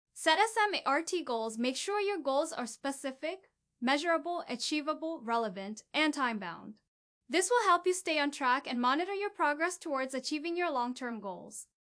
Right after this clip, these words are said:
Be flexible. Remember that life is unpredictable and circumstances may change. Be flexible and open to adjusting your goals as needed, while staying true to your core values and principles.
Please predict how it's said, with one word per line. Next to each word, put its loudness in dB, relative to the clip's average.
Be 4
flexible. 2
Remember 4
that 0
life 0
is -4
unpredictable -4
and 0
circumstances -2
may -4
change. -12
Be 4
flexible 2
and 2
open 2
to -2
adjusting -2
your -2
goals 0
as -4
needed, -6
while 4
staying 2
true -2
to 0
your 0
core 0
values -2
and -2
principles. -8